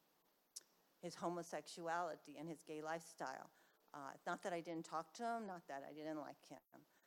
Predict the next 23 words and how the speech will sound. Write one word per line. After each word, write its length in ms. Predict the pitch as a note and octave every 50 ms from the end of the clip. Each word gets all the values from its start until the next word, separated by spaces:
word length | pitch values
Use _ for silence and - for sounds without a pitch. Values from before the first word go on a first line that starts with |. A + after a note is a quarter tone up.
| - - _ _ -
Um, 340 | E3+ E3 D#3 D#3 D3+ D3 D3 D3 D#3 - - _ _ _ _ _
and 100 | - F#3+
the 80 | F3 G#3+
other 120 | A3+ C4
thing 220 | C4 - D4+ D4 D4
is, 120 | C#4+ D4
is 180 | A#3 G3 - -
your 140 | G3 E3+ - -
attitude 520 | D#3 D#3+ F3 F#3+ F#3+ - - A#3 A#3 A#3 -
towards 360 | - - - F#3+ F3 - -
your 120 | - E3 -
other 220 | - E3+ D#3+ F3+ E3+ - -
coworkers 580 | - D#3+ D#3+ E3 F3+ G3 G3+ - - A3+ A3 - -
makes 280 | F3 E3 E3+ - -
a 40 | D3 - -
difference, 540 | C3+ - - - A3 A3+ C4 C#4 - - - - - - - - - - - - _ _ - -
and, 500 | E3+ E3 E3 D#3 D#3 D3+ D3 C#3+ D3 - -
um, 600 | D#3 D#3 D3 C#3+ C#3 C#3 C#3 C3+ C3 C3 C3+ - -
and 120 | E3+ D#3+ D#3 - F#3
how 100 | G3 F#3+
you 180 | G3 G3 F#3+ G3
treat 400 | G3 - - G#3+ G#3 G3+ - -
them. 200 | C4+ C4 D4